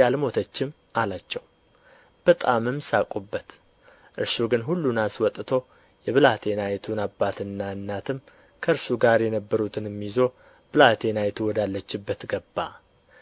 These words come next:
የብላቴናይቱንም እጅ ይዞ «ጣሊታ ቁሚ» አላት። ፍቺውም «አንቺ ብላቴና ተነሽ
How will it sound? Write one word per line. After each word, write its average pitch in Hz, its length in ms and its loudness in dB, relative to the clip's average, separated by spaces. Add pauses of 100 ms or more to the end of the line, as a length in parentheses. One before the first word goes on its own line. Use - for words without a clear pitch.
(200)
የብላቴናይቱንም 104 1160 0
እጅ 98 180 -12
ይዞ 110 140 -2 (520)
«ጣሊታ 127 420 0 (200)
ቁሚ» 113 280 -2 (400)
አላት። 87 400 -6 (540)
ፍቺውም 127 520 -2 (440)
«አንቺ 127 400 -2
ብላቴና 110 520 -2 (100)
ተነሽ 120 380 -4